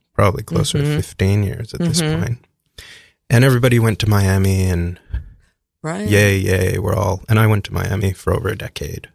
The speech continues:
Speaker 1: I went to Miami this last time. And everybody was like, "We're partying in Miami, we're partying in Mi-, you know, the art world's partying in the art fairs, we're partying in Miami." And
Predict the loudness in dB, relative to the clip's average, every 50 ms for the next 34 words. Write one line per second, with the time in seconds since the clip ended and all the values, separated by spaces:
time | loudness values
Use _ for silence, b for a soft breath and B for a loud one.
0 | _ -8 -8 -6 -6 -6 -6 -6 -6 -6 -6 -6 -6 -6 -6 -6 -6 -6 -6 -6
1 | -6 -8 -8 -10 -10 -10 -8 -8 -8 -10 -12 b b b b b b b b b
2 | b b 4 4 6 4 4 4 4 2 2 2 2 0 0 0 0 0 0 -2
3 | 0 2 2 4 4 2 2 2 0 0 0 2 2 2 2 2 2 2 2 2
4 | 0 -2 -4 -6 -4 -2 0 0 0 2 0 0 0 0 0 0 0 0 0 0
5 | -2 -4 -6 -6 -4 -2 0 0 0 0 0 0 0 0 2 2 2 0 0 0
6 | 0 0 -2 -6 -4 -2 0 0 2 2 0 0 0 0 2 2 2 2 2 2
7 | 0 -2 -4 -4 -4 -2 -2 -2 -4 -6 -10 -8 -2 -2 0 0 0 -2 -2 -4
8 | -4 -4 -4 -4 -4 -4 -4 -4 -2 -2 -2 -2 -2 -4 -4 -6